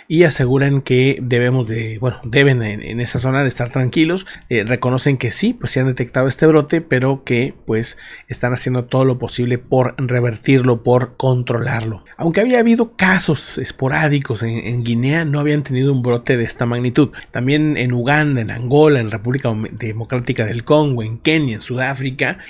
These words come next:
en diferentes décadas se han dado pequeños brotes de este problema. Es igual de mortífero que el ébola y eso hace también que no se pueda extender muchísimo, porque los que llegan a contagiarse probablemente puedan perder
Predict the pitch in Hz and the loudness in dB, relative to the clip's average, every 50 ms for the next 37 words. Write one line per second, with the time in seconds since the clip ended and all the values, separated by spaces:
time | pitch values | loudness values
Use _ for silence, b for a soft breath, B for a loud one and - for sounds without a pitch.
0 | B B 147 180 202 185 - 147 135 135 139 135 156 139 117 - 127 117 - 127 | B B 2 2 2 2 2 2 2 2 2 2 2 0 2 0 -2 0 0 0
1 | 123 135 143 139 - - - - 131 131 135 139 139 139 143 139 143 143 135 - | 0 0 0 -2 -2 -2 -2 0 0 0 2 2 2 4 4 6 6 4 4 2
2 | - _ - 127 123 - - 160 160 170 165 151 143 120 117 113 123 127 131 135 | -2 _ -2 -2 -2 0 0 2 2 4 4 2 2 0 0 0 2 4 4 4
3 | 131 - - 127 117 - - B B B B B B B B 127 123 131 123 117 | 2 2 0 -2 0 0 -4 B B B B B B B B -2 0 2 2 2
4 | - 131 127 113 - - 139 127 123 127 123 127 139 147 147 135 - - - _ | 2 2 0 0 0 0 0 0 0 0 0 2 4 4 4 2 0 -2 -8 _
5 | - _ - 220 226 - - - - - 156 139 151 156 160 165 170 - - - | -10 _ -2 -2 0 0 -2 -2 -2 -2 0 0 2 2 2 2 0 -2 -6 -10
6 | - 143 131 127 113 127 127 117 113 117 - 139 131 - 143 139 139 139 139 131 | -8 -4 -4 -4 -2 0 -2 -2 -2 -4 -6 -6 -2 0 0 2 2 0 0 -2
7 | - - 120 117 117 120 135 131 123 120 110 92 B B B B B B B - | -2 -2 -2 0 2 2 2 2 2 2 0 -2 B B B B B B B -2
8 | 131 139 156 156 - - 151 135 131 - 151 - 143 120 117 120 127 131 127 - | 2 2 2 2 2 2 2 2 2 0 -2 -2 -2 -4 -4 -4 -4 -4 -2 -2
9 | 127 117 120 123 123 - - 135 - - - 123 117 120 131 127 - - - 113 | -2 -2 -2 -4 -4 -4 -4 -6 -6 -6 -6 -4 -4 -2 -4 -4 -6 -6 -6 -6
10 | 107 110 113 113 113 113 117 120 113 - - 156 131 - - 123 113 104 - - | -4 -2 -2 0 0 0 0 0 0 2 2 2 4 4 2 0 0 -2 -6 -10
11 | - _ _ - 110 - - 127 123 - - - - 120 107 110 131 147 147 131 | -16 _ _ -8 -8 -6 -4 -4 -4 -4 -6 -6 -6 -4 -2 0 0 2 2 0
12 | 127 117 - 117 110 - 110 110 - - 127 120 - - 139 - - - - 113 | -2 -2 -6 -8 -8 -8 -8 -10 -4 -2 -2 -2 0 -2 -4 -6 -6 -6 -4 -2
13 | 107 120 127 131 127 117 113 113 120 - 117 - - 110 110 107 - 110 107 113 | 0 0 0 0 0 -2 -2 -4 -4 -6 -6 -4 -4 -4 -4 -4 -6 -8 -6 -4
14 | 120 113 - | -6 -6 -6